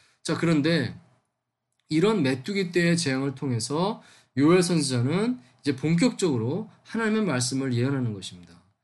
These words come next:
자, 이 장 말씀부터 보시면요. 이 장 일 절에 "여호와의 날이 이르게 될 것이다." 이렇게 말합니다. 여호와의 날이란 단어가 나오죠. 예, 그날은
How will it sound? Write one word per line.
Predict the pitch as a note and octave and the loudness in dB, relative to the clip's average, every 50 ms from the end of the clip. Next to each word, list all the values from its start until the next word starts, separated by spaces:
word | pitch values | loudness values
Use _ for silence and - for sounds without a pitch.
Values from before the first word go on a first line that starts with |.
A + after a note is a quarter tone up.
| _ _ _ | _ _ _
자, | - D3+ | -4 -2
이 | C#3+ D3 F3+ A3 | 0 0 2 2
장 | A3+ B3+ B3 A3+ | 4 4 2 2
말씀부터 | G#3 F3+ E3+ E3+ E3+ D3 - C#3+ | 2 0 0 -2 -2 -4 -2 -4
보시면요. | B2 A2+ A2 - A2+ G2+ G2 A2+ A#2+ | -4 -4 -4 -6 -6 -6 -4 -4 -2
이 | A#2+ D3 D3+ | -2 0 0
장 | E3+ F#3+ E3+ | 0 0 0
일 | C#3 C3+ B2+ | 0 0 0
절에 | B2 B2+ A#2+ G#2+ A#2+ D3+ D3 A#2 F#2+ - - _ _ _ _ _ _ _ _ _ _ - | -2 -2 -2 -2 -2 -2 -4 -4 -8 -10 -16 _ _ _ _ _ _ _ _ _ _ 0
"여호와의 | C3 C#3+ D3+ E3+ E3 G3 A3 A3 A3 A3 A3 A3 G#3 G#3+ A3 G#3+ | 4 4 6 6 6 6 6 6 6 6 6 6 4 4 4 2
날이 | G3 E3+ D3 D3 E3 F#3 G3 | 2 2 2 2 2 2 2
이르게 | G3 F3+ F#3 F3 F#3+ | 2 2 2 2 2
될 | F3 F3+ E3+ E3+ | 2 2 2 2
것이다." | F#3 E3+ E3 - - E3+ E3+ E3 D3 | 0 -2 -2 -2 -4 -4 -2 -2 -2
이렇게 | B2+ B2+ B2 C3 | -2 -4 -4 -6
말합니다. | A#2+ G#2 G2 F#2+ F2 E2+ E2+ - F#2+ G#2 | -6 -6 -8 -12 -16 -18 -20 -12 -4 0
여호와의 | C3 D#3 F3+ G3 G3 F#3+ F#3 F#3+ F3 | 2 4 4 4 4 4 2 0 0
날이란 | D#3 D#3 E3+ E3+ D3+ C#3+ C#3+ C#3+ C3+ | 2 2 4 4 4 4 2 0 -2
단어가 | A#2 A2+ A2 A2 A2+ | -4 -4 -4 -6 -6
나오죠. | G#2+ F#2+ F2+ F2+ F2+ F2+ A#2+ B2+ A#2+ G2 F2+ - - _ _ _ _ _ _ _ _ G#2 | -8 -12 -14 -18 -12 -8 -6 -6 -6 -6 -8 -14 -20 _ _ _ _ _ _ _ _ -20
예, | F#2+ F2+ F#2+ - | -20 -20 -18 -4
그날은 | - F3+ G3+ G#3+ G3+ G3 G#3+ A#3+ B3+ B3+ | 0 2 4 4 4 4 4 2 0 -2